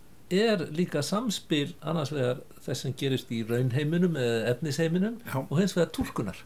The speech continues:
Speaker 2: Já.
Speaker 1: Það er að segja að við þurfum, það er ekki nóg að upplifa eitthvað eða fá einhver taugaboð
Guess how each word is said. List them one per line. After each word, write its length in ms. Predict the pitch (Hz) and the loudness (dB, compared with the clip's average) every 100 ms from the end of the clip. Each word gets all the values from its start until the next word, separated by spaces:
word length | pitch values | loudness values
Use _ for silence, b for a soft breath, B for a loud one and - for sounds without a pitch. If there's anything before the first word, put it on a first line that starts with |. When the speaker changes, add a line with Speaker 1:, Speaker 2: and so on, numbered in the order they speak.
| - | -10
Speaker 2:
Já. 180 | 135 101 - B B B B | -6 -6 -8 B B B B
Speaker 1:
Það 140 | - | -6
er 80 | 135 | -4
að 80 | 127 | 0
segja 160 | 147 | 0
að 80 | 135 | 0
við 140 | 139 135 | 0 0
þurfum, 500 | 175 170 165 160 160 156 - - - | 0 0 0 -2 -2 -6 -14 -20 -20
það 180 | - 135 | -12 -2
er 100 | 147 | 0
ekki 140 | 135 147 | 0 2
nóg 280 | 165 190 175 | 4 4 4
að 200 | 147 143 - | 2 0 0
upplifa 380 | 175 202 151 113 | 2 4 4 4
eitthvað 380 | - 151 240 - - 156 | 2 2 2 -2 -12 -2
eða 260 | 131 127 | 2 2
fá 100 | 127 | 2
einhver 280 | 139 131 139 - | 2 2 2 -4
taugaboð 640 | - 147 131 - 117 139 | 2 6 6 6 4 4